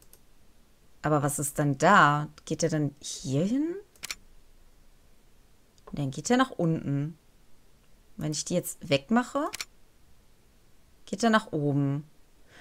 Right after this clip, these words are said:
Okay, also der, der muss sich dann anscheinend entscheiden, wenn beide drauf sind, in welche Richtung der geht.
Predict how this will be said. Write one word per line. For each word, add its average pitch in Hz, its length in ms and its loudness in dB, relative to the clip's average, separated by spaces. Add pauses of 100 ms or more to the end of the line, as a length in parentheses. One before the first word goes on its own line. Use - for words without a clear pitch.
(240)
Okay, 156 760 4
also 170 320 4
der, 170 340 6
der 170 160 4
muss 185 200 2
sich 247 120 2
dann 208 140 6
anscheinend 202 420 4
entscheiden, 202 540 4
wenn 175 180 2
beide 170 400 8
drauf 240 380 2
sind, 247 240 0
in 214 100 0
welche 202 300 0
Richtung 202 320 0
der 190 120 2
geht. 135 640 -2